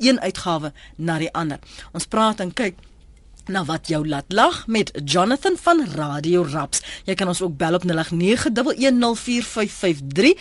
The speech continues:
Môreoggend is ons in Kaapstad en dan gaan ons weer ernstige sake pak. Hallo Lenet en Jonathan, dis, eh, groete uit San Francisco.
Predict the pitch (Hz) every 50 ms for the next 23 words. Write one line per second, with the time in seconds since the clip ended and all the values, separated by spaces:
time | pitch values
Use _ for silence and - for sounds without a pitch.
0 | - - - - - - - 233 247 269 262 - 202 - - 403 349 247 - 254
1 | 269 - - - 220 240 240 240 226 - 190 180 - - 294 302 330 339 - -
2 | - 381 370 - 214 170 156 143 143 - 190 190 180 151 165 185 - - - 214
3 | 226 240 220 - - 190 - 180 - - - 165 156 - 160 - - 277 311 330
4 | - - - - - - - - 196 233 320 359 294 302 262 233 208 202 233 220
5 | 180 147 196 175 196 226 240 - 392 403 370 294 226 165 147 135 - 143 175 175
6 | 170 170 - - - - 175 160 - - 285 294 214 - - - 196 185 - -
7 | - 190 165 160 - - 202 220 233 - - 170 - - - 208 269 415